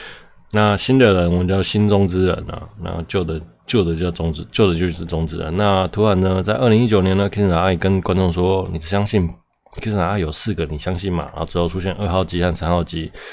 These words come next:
接着呢又出现了中国办爱，四号机说中文。那官方里面说这些都是障碍，然后由于里面新之，新中之人的影片越来越多，那出爱的影片，初，初期的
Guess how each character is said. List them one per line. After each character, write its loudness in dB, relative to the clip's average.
接 2
着 4
呢 4
又 4
出 -4
现 0
了 2
中 0
国 0
办 0
爱， -2
四 -2
号 0
机 -6
说 -2
中 -2
文。 -6
那 -4
官 -2
方 0
里 2
面 4
说 0
这 -4
些 2
都 2
是 -6
障 -2
碍， -2
然 0
后 0
由 2
于 0
里 -2
面 0
新 -2
之， -2
新 0
中 0
之 0
人 2
的 -4
影 -8
片 0
越 2
来 2
越 2
多， 0
那 -2
出 -2
爱 2
的 2
影 -6
片， 0
初， -10
初 -4
期 -4
的 -4